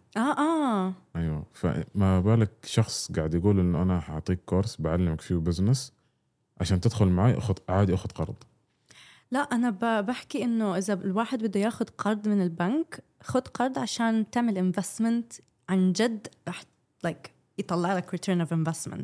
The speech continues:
Speaker 2: مم.
Speaker 1: A lot of rich people, they do actually بياخدوا
Speaker 2: مم.
Speaker 1: قرض من البنك عشان يسدد هالمبلغ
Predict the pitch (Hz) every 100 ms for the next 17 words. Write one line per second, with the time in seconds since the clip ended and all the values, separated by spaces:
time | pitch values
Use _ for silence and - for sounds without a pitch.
0 | - 101 78 73 - - 202 226 277 214
1 | - 226 - 185 180 175 208 220 185 -
2 | - 160 160 - 185 170 151 - 226 214
3 | 214 185 170 214 311 - - - - 190
4 | 220 202 196 226 240 208 190 196 190 180
5 | 160 170 208 240 277